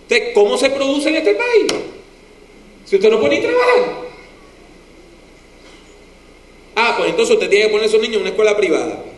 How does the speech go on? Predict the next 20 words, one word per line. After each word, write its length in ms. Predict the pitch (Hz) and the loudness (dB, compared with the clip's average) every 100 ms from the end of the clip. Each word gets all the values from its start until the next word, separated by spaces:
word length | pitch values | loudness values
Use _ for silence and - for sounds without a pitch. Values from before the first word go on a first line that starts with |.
| - - - - 92 | -20 -20 -20 -20 -20
Ah, 500 | 113 135 151 139 127 | -10 -8 -6 -8 -10
qué 120 | 123 113 | -10 -10
bien. 320 | 113 107 - - - - - - - - - - - 214 - - - - - - - - - - - | -10 -14 -16 -20 -20 -20 -20 -20 -20 -20 -20 -20 -20 -20 -20 -20 -20 -20 -20 -20 -20 -20 -20 -20 -4
Para 200 | 180 175 | 0 2
usted 200 | 151 220 | 4 4
poder 240 | 226 175 185 | 4 2 2
trabajar. 440 | 208 202 143 - - - - - - - - - - - - - - - 698 - - - - - - - - - - - - - - - | 2 2 -2 -6 -10 -16 -20 -20 -20 -20 -20 -20 -20 -20 -20 -20 -20 -20 -20 -20 -20 -20 -20 -20 -20 -20 -20 -20 -20 -20 -20 -20 -16 0
Y 60 | |
ahí 120 | 165 165 | 2 4
usted 140 | 202 | 2
está 160 | 208 202 | 2 2
gastando 720 | 202 226 262 240 - - - - - - - - - | 0 0 0 0 0 -4 -12 -18 -20 -20 -20 -20 -4
trescientos 460 | 151 147 165 165 165 | 0 0 0 -2 0
dólares, 320 | 247 220 170 | 2 0 0
cuatrocientos 480 | 151 139 165 190 190 | -2 -2 -2 -2 0
dólares, 260 | 240 214 | 2 2
quinientos 400 | 202 156 170 190 | 0 -2 -4 -2
dólares, 320 | 214 240 196 | 0 0 0
seiscientos 480 | 165 143 165 170 208 | 0 -2 -4 0 0
dólares. 360 | 277 311 226 | 2 2 0